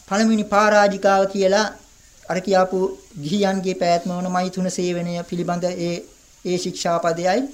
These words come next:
ඒ ශික්ෂාපදේ පනවන්න හේතු වුණු භික්ෂුවගේ කතා ප්‍රවෘත්ති දිහා බැලුවත් පේනවා අපේ මේ ශාසනයේ තියෙන ඒ සාර ධර්ම වටිනාකම් බ්‍රාහ්මණ ධර්මයට වඩා වෙනස් බව. ඉතින්දි කියවනේ සුදින්න කලන්දක පුත්ත කියන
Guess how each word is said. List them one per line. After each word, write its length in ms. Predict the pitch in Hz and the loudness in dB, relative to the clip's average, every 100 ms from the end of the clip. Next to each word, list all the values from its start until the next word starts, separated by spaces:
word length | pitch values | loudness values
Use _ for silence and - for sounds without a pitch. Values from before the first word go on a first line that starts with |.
| - - _ _ - | -16 -20 _ _ -8
ඒ 160 | 196 208 | -2 -2
ශික්ෂාපදේ 600 | 208 220 - 220 214 208 | -2 -4 -2 0 2 2
පනවන්න 380 | 208 208 214 202 | 0 -2 -2 -2
හේතු 240 | 196 220 214 | 0 0 0
වුණු 160 | 202 | -2
භික්ෂුවගේ 560 | 196 226 - 220 202 196 | -2 -4 -2 0 0 0
කතා 320 | 190 190 226 | 0 2 2
ප්‍රවෘත්ති 380 | 220 202 202 202 | 2 -2 -4 -6
දිහා 260 | 180 180 170 | -4 -2 -2
බැලුවත් 360 | 160 160 226 - - - - - - | -2 -2 -4 -4 -18 -20 -20 -20 -2
පේනවා 420 | 226 226 214 208 233 226 | 4 4 4 2 0 -4
අපේ 280 | - 208 196 | -8 -2 0
මේ 160 | 190 185 | 0 -4
ශාසනයේ 600 | 202 196 196 202 196 196 | -2 0 0 -2 -2 -4
තියෙන 280 | 202 190 185 208 - _ | -4 -4 -4 -8 -14 _
ඒ 220 | 202 196 185 202 | -2 0 0 -4
සාර 300 | - 185 208 | -2 2 2
ධර්ම 340 | 190 196 190 214 226 - - | 2 0 0 -2 -4 -12 -6
වටිනාකම් 640 | 190 190 214 196 190 190 214 - - - - | -2 0 0 0 0 -2 -2 -8 -20 -20 -6
බ්‍රාහ්මණ 440 | 190 233 233 226 | 0 0 0 -2
ධර්මයට 360 | 202 202 202 196 | 0 0 0 0
වඩා 280 | 185 180 175 | 0 2 2
වෙනස් 260 | 175 165 - | 0 -6 -2
බව. 220 | 180 170 - - - - - | 0 0 -2 -14 -20 -20 -10
ඉතින්දි 260 | 190 208 202 | -4 -2 -2
කියවනේ 360 | 214 214 247 | 0 2 2
සුදින්න 360 | 220 240 277 254 | -2 -2 0 0
කලන්දක 460 | 208 220 247 233 226 | 2 2 2 2 0
පුත්ත 240 | 226 - | -2 -4
කියන 300 | 214 220 214 | -2 0 0